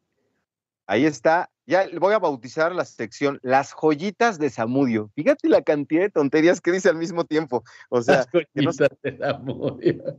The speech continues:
Speaker 1: o-, esto hay que enmarcarlo. O sea, y bueno, pero ¿qué podemos esperar de un tipo que la primera vez que me dijo, "No, es que son siete continentes", o no sé cuántas cosas me dijo la, la última vez que hablamos, que es lo que le enseñan por allá?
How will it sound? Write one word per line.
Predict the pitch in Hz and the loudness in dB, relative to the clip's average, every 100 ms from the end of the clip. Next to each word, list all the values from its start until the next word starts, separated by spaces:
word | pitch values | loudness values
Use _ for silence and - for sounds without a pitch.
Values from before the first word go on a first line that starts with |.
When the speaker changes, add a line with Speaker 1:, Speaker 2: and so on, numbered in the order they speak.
| - - - - | -14 -20 -20 -4
Speaker 1:
o-, | - - _ _ _ _ _ _ | -4 -4 _ _ _ _ _ _
esto | 151 170 - 190 | 0 0 2 2
hay | 180 | 2
que | 175 | 0
enmarcarlo. | 190 165 131 - 127 143 180 127 | -2 -2 -2 0 0 0 -2 -2
O | 110 107 | -2 -4
sea, | 110 127 123 101 | 0 2 2 0
y | 131 | -4
bueno, | 165 208 160 - _ | 0 2 0 -4 _
pero | - 170 175 | -6 -2 0
¿qué | 220 | 0
podemos | 226 220 | 2 0
esperar | - 190 185 185 | 0 0 2 2
de | 127 147 | -4 -4
un | 165 170 | -4 -4
tipo | 175 - 147 | -8 -6 -4
que | 120 110 85 - | 0 0 0 -6
la | 117 113 | 0 0
primera | 101 131 143 151 | 2 0 4 2
vez | 156 | 2
que | - 135 104 | -2 -2 0
me | 110 | -2
dijo, | 127 - | -4 -2
"No, | 147 180 | 0 -2
es | |
que | - | -2
son | 151 170 | -4 -2
siete | 175 175 | 0 0
continentes", | - 117 117 101 110 127 104 | 0 -2 0 0 0 0 0
o | |
no | 113 | 2
sé | 135 | 2
cuántas | 123 117 123 | 2 2 0
cosas | - 120 120 | 2 2 2
me | 101 | 0
dijo | 98 107 117 | 0 2 2
la, | 90 78 | 2 2
la | 92 | 0
última | 113 120 95 | 0 2 2
vez | 110 | 2
que | - | 2
hablamos, | 104 107 113 165 | 2 2 0 -4
que | - | -2
es | 113 | 0
lo | 123 | 0
que | - 87 - | 0 -4 -4
le | 92 | -6
enseñan | 92 110 110 117 | -4 -2 -2 0
por | 98 | 2
allá? | 95 113 | 4 4